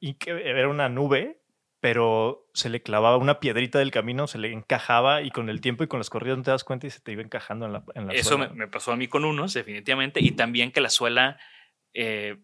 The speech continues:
Speaker 2: se, se deshacía, o sea, era como una,
Speaker 1: <laughs>
Speaker 2: cualquier calle lo lijaba prácticamente, ¿no?
Speaker 1: Sí, esos, esos, esos estaban hechos como para que te aventaras un maratón y los tiraras. Pero,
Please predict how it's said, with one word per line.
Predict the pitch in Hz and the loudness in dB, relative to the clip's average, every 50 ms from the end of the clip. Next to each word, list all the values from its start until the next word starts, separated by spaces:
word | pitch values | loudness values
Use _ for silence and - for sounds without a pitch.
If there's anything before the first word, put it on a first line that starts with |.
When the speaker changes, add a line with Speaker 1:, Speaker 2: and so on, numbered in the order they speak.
| _ _ | _ _
Speaker 2:
se, | - - - - 135 123 113 117 120 | -6 -4 -2 -2 -2 -2 -4 -4 -4
se | - - 120 117 110 110 107 107 | -4 -2 -2 0 0 0 -2 -2
deshacía, | 101 113 107 - - - - - 113 131 | -4 -4 -4 -4 -2 -2 -4 -4 -2 0
o | |
sea, | - - 127 | 0 2 2
era | 131 139 | 2 0
como | - 160 143 131 131 | 0 -2 -4 -4 -2
una, | 135 139 143 151 147 139 117 - - | -2 0 2 2 2 2 0 -2 -4
Speaker 1:
<laughs> | - - - - - - | -10 -12 -12 -14 -8 4
Speaker 2:
cualquier | - 143 135 - - - 143 143 147 156 165 160 156 | 6 6 6 6 4 2 4 6 6 6 4 2 2
calle | - 151 143 151 151 147 160 180 196 | 4 6 6 6 6 6 6 4 6
lo | 170 143 131 | 4 4 2
lijaba | 123 120 - - 131 127 131 139 139 135 - | 0 -2 0 4 6 8 8 6 4 2 2
prácticamente, | 143 127 - - 127 - 120 117 117 117 110 98 - 101 | 0 0 0 -2 -4 -2 -2 -2 -2 -6 -6 -8 -6 0
¿no? | 113 147 196 | 2 2 4
Speaker 1:
Sí, | 165 127 | 4 4
esos, | 113 - - 135 127 117 | 4 2 2 -2 -4 -4
esos, | 135 123 123 110 131 139 127 - - - - - | -4 -4 -2 -2 0 0 0 0 0 -2 -4 -6
esos | - 127 110 143 131 - | -8 -6 -4 -4 -4 -2
estaban | - - 113 113 117 117 | 2 2 4 4 2 0
hechos | 110 - 127 | -2 -6 -6
como | - - 113 107 95 | -6 -4 -6 -4 -2
para | - 107 101 101 101 101 101 101 104 101 | 0 0 2 4 4 4 2 2 0 -4
que | - 104 | -6 -6
te | - 107 | -4 -4
aventaras | 98 104 110 104 117 117 117 117 117 - - - - - | -4 -4 -4 -2 0 2 2 2 0 -2 -8 -12 -12 -10
un | 170 139 127 | -8 -4 -4
maratón | 127 127 110 104 - 117 123 | -2 -2 -2 -4 -4 -6 -6
y | |
los | 120 110 - - | -6 -6 -8 -8
tiraras. | - 110 107 104 101 98 - _ - _ _ _ _ _ _ _ _ _ _ _ _ _ _ _ 392 - - - | -6 -4 -2 -2 -2 -6 -10 _ -20 _ _ _ _ _ _ _ _ _ _ _ _ _ _ _ -18 -12 -2 2
Pero, | 175 202 208 160 147 156 226 - - _ | 4 6 6 6 4 2 -2 -4 -10 _